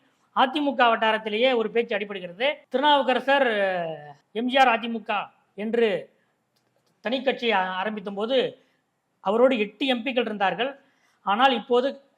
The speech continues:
காங்கிரஸ் கட்சியில் அவருக்கே ஒரு எம் பி சீட் மீண்டும், அஹ், வழங்குவதற்கு, அஹ், மறுத்திருக்கிறார்கள். அது மட்டுமல்ல, இப்போது அவருடைய மகன் ராமச்சந்திரன்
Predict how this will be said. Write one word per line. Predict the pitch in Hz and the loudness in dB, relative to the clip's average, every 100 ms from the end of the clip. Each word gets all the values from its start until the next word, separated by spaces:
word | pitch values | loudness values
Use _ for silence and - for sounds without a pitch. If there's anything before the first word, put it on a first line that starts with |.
| _ _ | _ _
காங்கிரஸ் | 208 269 349 - | -2 0 -2 -2
கட்சியில் | 233 - 233 262 | -4 -4 -4 0
அவருக்கே | 202 208 262 254 240 311 285 - _ _ _ | 0 2 2 0 2 2 2 -6 _ _ _
ஒரு | 214 233 | -2 -2
எம் | 240 | -2
பி | 247 | -4
சீட் | 262 254 - _ _ _ | -4 -4 -6 _ _ _
மீண்டும், | 226 247 240 180 _ _ _ _ _ | -6 -2 -2 -4 _ _ _ _ _
அஹ், | 196 | -4
வழங்குவதற்கு, | 196 240 247 233 214 220 254 247 _ _ _ _ _ _ _ | 0 0 0 0 -2 -2 -2 -2 _ _ _ _ _ _ _
அஹ், | 202 202 | -6 -2
மறுத்திருக்கிறார்கள். | 202 220 254 208 202 196 254 269 - | -2 0 -2 0 0 0 -2 -4 -8
அது | - 254 | -2 0
மட்டுமல்ல, | 269 262 233 220 262 269 - _ | 0 2 2 4 4 2 -10 _
இப்போது | 214 214 294 285 294 262 151 - _ _ - | -12 -6 4 6 6 2 0 -10 _ _ -6
அவருடைய | 214 226 208 | -4 -2 0
மகன் | 220 254 202 - _ _ | 0 0 -2 -10 _ _
ராமச்சந்திரன் | 190 262 262 240 208 240 285 - | 2 2 2 -2 -2 -2 -4 -10